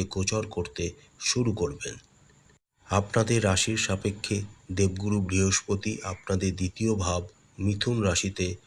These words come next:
সারা জুলাই মাস জুড়েই অবস্থান করবেন।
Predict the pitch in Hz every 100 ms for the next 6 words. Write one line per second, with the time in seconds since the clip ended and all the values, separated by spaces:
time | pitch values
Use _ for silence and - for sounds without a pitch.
0 | _ - 95 98 92 95 95 95 95 98
1 | 95 95 101 98 92 - - _ - 101
2 | 113 - 98 87 80 85 - -